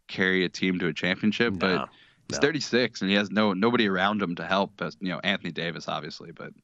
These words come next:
Speaker 2: All right,
Speaker 1: it's just
Speaker 2: Jason.
Speaker 1: not the same.
Speaker 2: We
Speaker 1: Uh,
Speaker 2: got, we gotta run, but, uh, you, college basketball, you're coming out for March Madness. Any plays yet? 'Cause we're gonna talk to Matt Cox here momentarily about his picks tonight.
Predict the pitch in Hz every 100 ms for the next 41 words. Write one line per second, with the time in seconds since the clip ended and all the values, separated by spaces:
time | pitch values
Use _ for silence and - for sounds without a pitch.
0 | - 87 87 87 87 123 - - 98 78
1 | - _ _ 104 135 - - - _ _
2 | _ 120 135 120 123 127 104 104 - 98
3 | 92 87 80 104 - 135 120 107 110 -
4 | 104 87 113 110 95 92 95 101 98 92
5 | - 135 139 - - 135 131 135 123 113
6 | 127 147 - 92 92 - 104 92 95 -
7 | 123 104 - 95 95 92 117 92 82 82
8 | 87 - - - 101 76 80